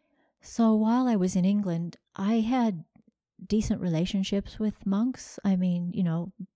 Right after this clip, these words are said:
polite at a distance, but friends. And I didn't really butt heads up against the system. Um, some of my other sisters who were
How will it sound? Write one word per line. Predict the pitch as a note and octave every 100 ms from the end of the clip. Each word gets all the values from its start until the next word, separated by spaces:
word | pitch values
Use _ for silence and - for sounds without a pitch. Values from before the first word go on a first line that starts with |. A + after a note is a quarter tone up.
| _
polite | F3 F3 E3 E3+
at | E3 E3
a | E3+
distance, | E3+ D#3+ - D#3+ E3 -
but | E3+ - _
friends. | - D4 F3 D3+ - - - - - _ _ _ -
And | G#3+ G#3 G#3
I | G#3
didn't | G3+ A#3+ B3 - -
really | F#3+ G3 G3 F3
butt | E3 F3+ E3
heads | F3 F3 G3+ G#3+
up | G3+
against | G3 F3+ F3+ -
the | F3
system. | - D4+ D#4+ - E3 E3 - - _ _ _ _ -
Um, | F#3 F#3 F3+ F3+ F3 - _ - _ _ _ _ _ _ _
some | - G3+
of | G#3
my | G3 F3+ E3+ E3 - _
other | F#3+ F3 E3
sisters | - B3+ - F3 D#3+ E3 - - - _ -
who | F3
were | E3 D#3+ D#3